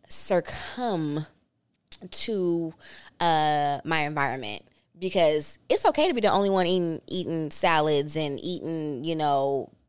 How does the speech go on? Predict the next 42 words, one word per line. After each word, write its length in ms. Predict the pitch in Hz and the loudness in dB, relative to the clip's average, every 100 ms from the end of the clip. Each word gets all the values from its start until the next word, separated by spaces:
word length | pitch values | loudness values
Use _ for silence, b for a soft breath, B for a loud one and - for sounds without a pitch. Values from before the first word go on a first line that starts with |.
| _ | _
plant-based 720 | 214 180 147 160 113 - - B B | -2 -2 -2 -4 -4 -8 -10 B B
when 180 | - 160 | -8 -4
your 140 | 160 156 | -2 -2
friends 380 | 165 165 165 | -2 -2 -2
are 60 | 160 | 0
eating 320 | 156 160 151 | 0 0 0
whatever, 360 | 156 156 151 151 | 2 4 4 2
or 40 | |
you're 200 | 147 156 | 2 2
out 80 | 151 | 2
with 100 | 151 | 0
a 40 | |
group 140 | 151 160 | -4 -10
of 40 | |
people 260 | 170 160 156 | -10 -4 -4
and 120 | 151 | -2
they're 140 | 156 - | -4 -2
eating 340 | 165 160 151 | -2 -2 -2
whatever 300 | 151 151 143 | 0 0 0
they're 120 | 160 | 0
eating. 340 | 127 170 165 165 | 0 -2 -2 -4
And 100 | 160 B - | -6 B -8
I'm 100 | 175 | -6
like, 100 | 139 | -4
"Oh, 260 | 180 190 196 | -4 -4 -2
you 120 | 202 | -2
know, 480 | 180 165 165 160 - b _ | 0 2 2 -2 -6 b _
I 60 | 165 | -4
don't 120 | 170 | -4
wanna 140 | 165 - | -4 -6
eat 160 | 165 | -4
that. 120 | 160 | -2
I 60 | 160 | -2
wanna 160 | 156 - | -4 -6
eat 160 | 160 | -6
this." 220 | 165 160 151 | -2 -2 -2
I'm 100 | 160 | -4
gonna 160 | 151 | -6
try 340 | 143 175 156 135 | -6 -2 -2 -2
to, 60 | |
you 120 | 131 | -4
know 260 | 156 135 | -4 -4